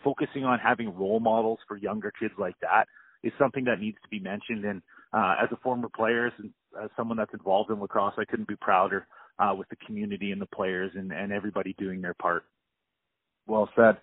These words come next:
Speaker 2: May fifth, Calgary, Colorado.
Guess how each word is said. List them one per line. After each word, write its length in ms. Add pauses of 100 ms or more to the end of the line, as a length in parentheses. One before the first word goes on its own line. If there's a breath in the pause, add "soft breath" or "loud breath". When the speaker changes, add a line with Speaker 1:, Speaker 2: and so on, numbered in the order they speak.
(360 soft breath)
Speaker 2:
May 220 (140)
fifth, 260 (560)
Calgary, 480 (460)
Colorado. 640